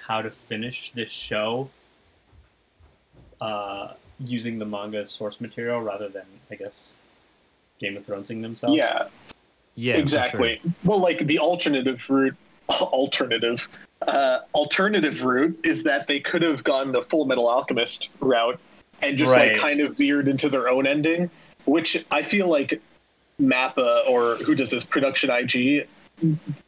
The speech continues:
Speaker 2: I forget at this point. I think it's
Speaker 3: Th-,
Speaker 2: mappa
Speaker 3: this
Speaker 2: right
Speaker 3: one's,
Speaker 2: now.
Speaker 3: yeah,
Speaker 1: I think it's
Speaker 3: mappa.
Speaker 1: mappa.
Speaker 3: Well,
Speaker 2: Yeah.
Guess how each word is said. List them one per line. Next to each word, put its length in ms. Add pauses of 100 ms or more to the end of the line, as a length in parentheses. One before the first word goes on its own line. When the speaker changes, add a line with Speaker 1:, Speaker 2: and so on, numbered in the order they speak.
Speaker 2:
I 100
forget 280
at 80
this 140
point. 240
I 60
think 80
it's 100
Speaker 3:
Th-, 160
Speaker 2:
mappa 80
Speaker 3:
this 180
Speaker 2:
right 80
Speaker 3:
one's, 140
Speaker 2:
now. 140
Speaker 3:
yeah, 80
Speaker 1:
I 40
think 120
it's 100
Speaker 3:
mappa. 100 (200)
Speaker 1:
mappa. 80
Speaker 3:
Well, 140
Speaker 2:
Yeah. 220